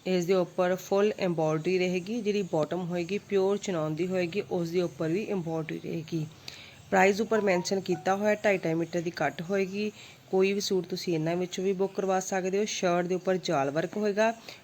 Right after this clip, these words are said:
ਬਾਟਮ ਦੇ ਉੱਪਰ ਬੂਟੀ ਵਰਕ ਰਹੇਗਾ। ਅਗਲੇ ਜਿਹੜੇ ਸੂਟ ਹੋਣਗੇ, ਕਾਟਨ ਦੇ ਸੂਟ ਹੋਣਗੇ, ਕੋਈ ਵੀ ਸੂਟ ਤੁਸੀਂ ਇਹਨਾਂ ਵਿੱਚੋਂ ਬੁੱਕ ਕਰਵਾ ਸਕਦੇ ਹੋ। ਪਿਓਰ ਕਾਟਨ ਦਾ ਫੈਬਰਿਕ ਮਿਲੇਗਾ, ਐਮਬ੍ਰੋਇਡਰੀ ਰਹੇਗੀ ਬਾਜ਼ੂ 'ਤੇ, ਸਲਵਾਰ ਦੇ ਪੌਂਚਿਆਂ 'ਤੇ ਵਰਕ ਹੋਏਗਾ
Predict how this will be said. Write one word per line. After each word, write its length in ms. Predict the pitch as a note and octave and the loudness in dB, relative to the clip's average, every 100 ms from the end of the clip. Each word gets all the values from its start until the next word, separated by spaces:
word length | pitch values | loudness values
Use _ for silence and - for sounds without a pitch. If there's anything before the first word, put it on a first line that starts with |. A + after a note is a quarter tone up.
| - | -4
ਬਾਟਮ 380 | E3+ F3+ F3+ F3 | 2 2 2 0
ਦੇ 60 | |
ਉੱਪਰ 220 | F3 E3 A3+ | 0 0 -2
ਬੂਟੀ 320 | G3+ G3+ G3+ | 0 0 0
ਵਰਕ 260 | E3+ D#3 D#3 | 2 0 0
ਰਹੇਗਾ। 400 | D#3 D3+ D3 C#3 - - - _ _ _ _ _ _ _ _ - - - - | -2 -2 -2 -4 -8 -20 -20 _ _ _ _ _ _ _ _ -20 -20 -6 0
ਅਗਲੇ 200 | F#3+ A3+ | 2 4
ਜਿਹੜੇ 160 | B3+ C4 | 4 4
ਸੂਟ 280 | C4 G#3+ A3 | 2 0 2
ਹੋਣਗੇ, 300 | G3+ F#3 G#3 | 0 0 -2
ਕਾਟਨ 300 | - D#3 E3 | 0 0 0
ਦੇ 80 | E3+ | -2
ਸੂਟ 280 | F#3+ F#3+ F#3 F#3 | 0 -2 -2 -2
ਹੋਣਗੇ, 400 | F3+ F3 A3+ D4+ - | -2 0 -2 -4 -4
ਕੋਈ 200 | F3+ F3 | -2 0
ਵੀ 80 | F3+ | 0
ਸੂਟ 260 | F#3 F3 D#3+ | 0 -2 -2
ਤੁਸੀਂ 280 | E3+ - | -6 -4
ਇਹਨਾਂ 200 | E3+ D#3+ | -4 -2
ਵਿੱਚੋਂ 340 | D#3 D#3 A3+ C#4 - - - - | -4 -4 -2 -4 -6 -20 -12 -2
ਬੁੱਕ 180 | F#3 F#3 | 0 0
ਕਰਵਾ 240 | E3 D#3 | -2 -2
ਸਕਦੇ 440 | D#3 E3 D#3+ E3+ A#3+ | -2 -4 -4 0 0
ਹੋ। 100 | C#4+ - - - - | 0 -8 -20 -20 0
ਪਿਓਰ 280 | G3+ G3+ G#3 | 4 4 2
ਕਾਟਨ 320 | F3 E3 F3+ | 0 0 0
ਦਾ 180 | F3 F3+ | 2 0
ਫੈਬਰਿਕ 480 | F#3 E3+ C#3+ E3 E3+ | 0 -4 -2 -2 0
ਮਿਲੇਗਾ, 380 | F#3+ F3+ F#3 G#3 G3 | 2 2 2 0 -2
ਐਮਬ੍ਰੋਇਡਰੀ 520 | F3 E3 D#3+ D#3 F#3 | -2 0 0 2 2
ਰਹੇਗੀ 380 | F3+ F3+ E3 G3+ | 2 0 -2 -4
ਬਾਜ਼ੂ 380 | E3+ D#3 D3+ E3+ | 0 0 -2 -2
'ਤੇ, 240 | G#3 C#4 - - - - - - - - | 0 -2 -4 -20 -20 -20 -20 -20 -20 -4
ਸਲਵਾਰ 480 | - F#3 E3 E3 E3 | 0 2 2 0 0
ਦੇ 100 | F3+ | -2
ਪੌਂਚਿਆਂ 460 | F3 D#3 D#3+ F#3+ | 0 0 0 0
'ਤੇ 60 | F#3+ | 0
ਵਰਕ 320 | F#3 F3+ - | 0 0 -2
ਹੋਏਗਾ 400 | F#3 F#3+ F#3+ B3+ | 0 2 2 0